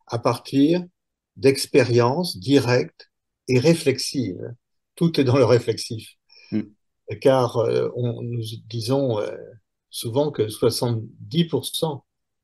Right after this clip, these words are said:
Speaker 1: euh, de, du résultat,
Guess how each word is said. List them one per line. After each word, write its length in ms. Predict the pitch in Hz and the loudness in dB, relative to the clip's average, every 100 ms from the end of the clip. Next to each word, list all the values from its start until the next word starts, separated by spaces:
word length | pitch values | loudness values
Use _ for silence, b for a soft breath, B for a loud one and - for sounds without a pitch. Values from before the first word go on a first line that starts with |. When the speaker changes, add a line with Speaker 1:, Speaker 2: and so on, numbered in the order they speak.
| _ _ _ - | _ _ _ -2
Speaker 1:
euh, 260 | 113 113 113 - - | 0 -2 -6 -16 -14
de, 580 | 117 117 110 113 120 117 | -4 0 0 -2 -4 -4
du 100 | 113 | -4
résultat, 720 | 117 123 135 139 131 175 104 | -2 0 0 2 4 4 0